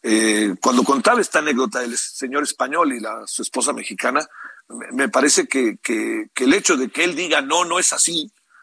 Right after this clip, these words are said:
no significa que no es así. Significa que él piensa que no es así. Pero hay otros factores externos que lo rebasan, como rebasan a cualquier ser humano. Y esos factores a los que el presidente hace referencia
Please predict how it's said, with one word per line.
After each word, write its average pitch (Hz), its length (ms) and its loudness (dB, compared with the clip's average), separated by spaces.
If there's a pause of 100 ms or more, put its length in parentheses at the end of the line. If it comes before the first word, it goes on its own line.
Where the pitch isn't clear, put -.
(380)
no 117 220 -2
significa 233 520 2
que - 120 -2
no - 80 -6
es - 100 0
así. - 200 0 (460)
Significa - 480 0
que 185 100 0
él 180 120 -2
piensa 277 440 2
que - 120 -14
no - 80 -12
es - 120 0
así. - 260 -2 (640)
Pero 127 160 0
hay 196 180 2 (400)
otros 269 460 2
factores 160 420 -2
externos - 680 -6 (400)
que 147 140 2
lo 135 120 4
rebasan, 131 680 2 (260)
como - 220 -4
rebasan 135 380 0
a 208 80 -6
cualquier 131 280 -4
ser - 140 -4
humano. 208 280 -6 (920)
Y 160 120 2
esos 262 280 4
factores - 640 2 (880)
a 139 80 4
los 143 120 2
que 147 100 2
el 117 60 -4
presidente 139 480 2
hace 180 160 2
referencia 151 600 -2